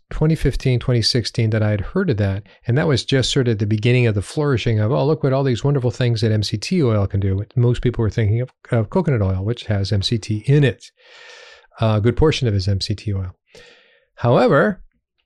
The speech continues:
now back to the eighties. Remember I told you sixties, seventies, and eighties? Well, back in the eighties, there was a, there was some research being done. I'll leave it at that. It's not really anything I need to reference being done of saying,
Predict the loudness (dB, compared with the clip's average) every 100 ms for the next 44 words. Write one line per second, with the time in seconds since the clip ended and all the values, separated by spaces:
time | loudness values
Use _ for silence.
0 | _ -4 0 2 2 0 0 0 2 0
1 | 0 -2 -2 0 0 0 0 0 -2 -2
2 | -2 0 2 2 0 2 0 0 -6 -12
3 | -20 -20 -20 _ 2 2 2 0 2 0
4 | -4 -6 0 2 2 2 0 2 2 2
5 | 2 2 0 -4 -8 -4 0 2 2 2
6 | 2 2 2 -2 -6 -12 _ _ _ _
7 | _ -2 2 2 2 0 -4 _ _ _
8 | _ _ -20 _ 0 2 4 2 2 0
9 | 0 0 2 2 2 0 0 0 0 0
10 | 0 -2 -6 -12 -8 -4 -4 -6 -2 0
11 | 2 2 2 2 2 0 2 2 2 0
12 | -4 -4 -8 -14 -20 _ 0 2 2 2
13 | 2 0 0 0 2 0 -2